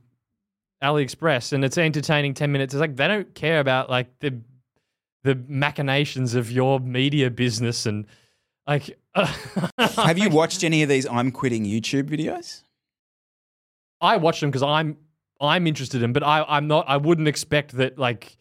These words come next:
Speaker 2: Yeah.
Speaker 1: you know, someone that's not producing <laughs> content would be in any way interested in it or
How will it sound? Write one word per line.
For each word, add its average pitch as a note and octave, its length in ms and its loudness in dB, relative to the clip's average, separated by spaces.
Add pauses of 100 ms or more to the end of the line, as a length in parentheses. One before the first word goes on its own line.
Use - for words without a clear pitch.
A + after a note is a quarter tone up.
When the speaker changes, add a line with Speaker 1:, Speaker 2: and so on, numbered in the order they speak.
(1160)
Speaker 2:
Yeah. F2 160 -4
Speaker 1:
you D#3+ 80 4
know, D3 160 2
someone D#3 360 2
that's B2+ 220 -2
not C#3 260 0 (360)
producing B2+ 540 0
<laughs> - 120 -4
content D#3+ 380 2
would D#3 160 4
be D#3 160 4
in D#3+ 100 0
any D#3+ 240 2
way D3 160 4
interested C#3+ 460 -2
in B2 120 2
it B2 140 -2
or B2+ 260 2